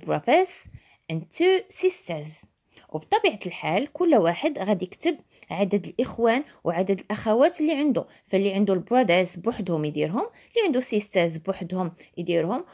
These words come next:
واللي عنده ما شاء الله brothers and sisters يكتبهم. دابا بقى واحد الحالة،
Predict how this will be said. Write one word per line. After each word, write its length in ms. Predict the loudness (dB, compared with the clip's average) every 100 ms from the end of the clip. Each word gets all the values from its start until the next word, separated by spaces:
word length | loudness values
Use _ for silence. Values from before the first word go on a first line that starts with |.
| -8 2
واللي 300 | 4 4 4
عنده 140 | 2
ما 100 | 2
شاء 280 | 0 -2 0
الله 340 | 0 2 2
brothers 380 | 2 2 2 0
and 180 | -2 -6
sisters 500 | -4 -6 -4 -4 -2
يكتبهم. 440 | -6 0 0 0 -4 _ _ -20 -20 -12
دابا 340 | -4 -2 2 2 0 _ _ -18
بقى 600 | -16 -6 0 2 0 -6 -16
واحد 220 | -12 -10
الحالة، 540 | -8 -4 -2 2 0